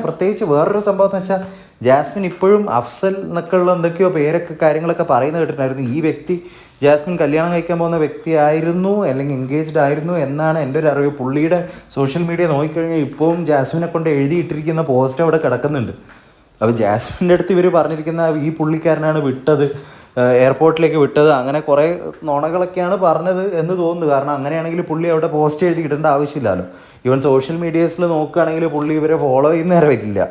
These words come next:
അപ്പോൾ എന്തായാലും ഇതൊക്കെ പുറത്തിറങ്ങി കഴിയുമ്പോഴായിരിക്കും ജാസ്മിൻ ഈ വിശിഷ്ടമായിട്ടുള്ള കാര്യങ്ങളും സംഭവങ്ങളൊക്കെ എന്തായാലും മനസ്സിലാക്കാനും അറിയാനൊക്കെ പോകുന്നത്. പുള്ളി അതിനുശേഷം ഒരു സോഷ്യൽ മീഡിയ പോസ്റ്റ് വരെ ഇട്ടിട്ടില്ല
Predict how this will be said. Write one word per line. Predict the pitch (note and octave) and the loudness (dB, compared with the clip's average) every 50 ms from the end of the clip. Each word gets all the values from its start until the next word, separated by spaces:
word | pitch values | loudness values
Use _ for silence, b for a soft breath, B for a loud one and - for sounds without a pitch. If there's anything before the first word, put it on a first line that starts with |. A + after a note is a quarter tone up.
| B B B B B B B B B B - | B B B B B B B B B B -6
അപ്പോൾ | G2+ G2+ - | 0 2 2
എന്തായാലും | C3 B2+ C#3 C#3+ D#3 F3 E3+ | 2 4 2 2 2 2 -2
ഇതൊക്കെ | C#3+ C#3 - F3 D#3 | -2 0 0 0 2
പുറത്തിറങ്ങി | D#3+ C#3+ C3+ - - E3+ E3 E3+ F3 F3 F#3 | 2 2 2 2 2 2 2 2 0 0 2
കഴിയുമ്പോഴായിരിക്കും | F#3 F3 E3+ F3 F3 F3 F3 F3 E3+ E3 E3 F3+ F3 D#3+ | 2 2 2 0 0 2 2 2 2 0 -2 -4 0 2
ജാസ്മിൻ | E3 D#3 D#3 D#3 D#3 - - F3 E3+ E3 E3 | 4 4 4 2 0 -4 -4 -2 -2 -2 -2
ഈ | D#3+ D#3+ | -2 -2
വിശിഷ്ടമായിട്ടുള്ള | D#3 - - - - - E3+ E3 D#3+ D#3+ D#3 D#3 D#3+ E3 D3+ | -2 -4 -4 -6 -2 -2 0 0 2 -2 -2 0 -2 0 2
കാര്യങ്ങളും | D#3 D3+ D3+ D#3 D#3 D#3 D#3+ D#3 D#3 | 2 2 2 0 -2 -4 -4 -2 -2
സംഭവങ്ങളൊക്കെ | D#3 C#3+ C#3 D3 D3+ D3+ D3+ C#3+ D3 - C#3+ - - B B B B B B B C3+ | -2 0 0 0 0 0 -2 -2 -2 -4 -6 -6 -8 B B B B B B B -2
എന്തായാലും | C3+ C#3+ D3+ D3+ D3+ D3+ C#3+ | 0 2 2 2 2 2 0
മനസ്സിലാക്കാനും | C#3 C#3 C3+ C3+ D#3+ D#3+ D#3 D3+ D#3 D#3 D3 D3 C3 | 0 0 -2 -2 0 0 0 0 0 0 0 0 2
അറിയാനൊക്കെ | B2 B2+ C#3 C#3+ D3 D3 D3 C#3 C3+ | 2 2 2 0 0 0 -2 -2 0
പോകുന്നത്. | C3 B2+ B2+ B2+ A#2+ A#2 A#2+ - | 0 0 2 2 -2 -2 -2 -4
പുള്ളി | A#2+ A#2+ C3+ D3+ D3 | -4 -2 0 2 2
അതിനുശേഷം | C#3 D3 D#3 D#3 D3+ D#3+ D3+ - E3 D#3+ D#3 | 2 0 0 -2 -2 -4 -4 -2 -2 -2 -2
ഒരു | D#3+ D3 | -2 0
സോഷ്യൽ | D3 C#3 C#3 C3+ C#3+ D#3 D#3+ | 0 -2 -2 -2 -4 -6 -4
മീഡിയ | E3 D#3 E3 D#3+ E3 C#3+ | -2 -2 -2 -2 0 0
പോസ്റ്റ് | C3 C3 C#3 C#3 C#3 - F3 E3+ | 0 0 0 -2 -2 0 2 2
വരെ | E3 E3 D#3+ D#3+ B B B B B B B - | 2 2 0 -2 B B B B B B B 0
ഇട്ടിട്ടില്ല | C#3+ C#3 D#3+ - D3+ E3 | 2 2 2 2 4 4